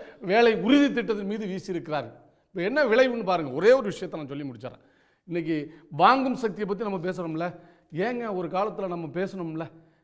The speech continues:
அஞ்சு ரூபா பிஸ்கட் விக்கல, இது விக்கல, இது இல்லை, வேலை வாய்ப்பு இல்ல.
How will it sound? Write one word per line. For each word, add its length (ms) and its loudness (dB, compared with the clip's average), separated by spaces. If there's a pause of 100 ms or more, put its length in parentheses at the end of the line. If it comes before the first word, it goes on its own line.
(260)
அஞ்சு 280 -4
ரூபா 180 0
பிஸ்கட் 320 -10
விக்கல, 380 -4
இது 140 -4
விக்கல, 360 -6
இது 140 -10
இல்லை, 220 -12
வேலை 300 -4
வாய்ப்பு 340 -4
இல்ல. 140 -4